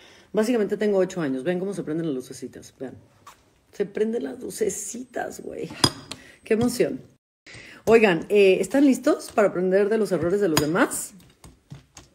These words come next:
A ver cómo nos va hoy. Se abre la oficina de servicio al cliente. Sale, bye.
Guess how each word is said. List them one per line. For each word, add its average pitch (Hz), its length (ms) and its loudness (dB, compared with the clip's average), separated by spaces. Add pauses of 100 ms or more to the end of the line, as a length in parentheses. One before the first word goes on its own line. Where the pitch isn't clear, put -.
(120)
A 175 60 -4
ver 202 120 2
cómo 226 160 -2
nos 180 120 0
va 143 100 -2
hoy. - 180 -10 (220)
Se 262 100 2
abre 285 100 6
la 254 80 6
oficina 185 300 2
de 160 80 -2
servicio 143 260 -4
al 135 80 -2
cliente. - 340 -12 (520)
Sale, 269 160 6
bye. - 300 0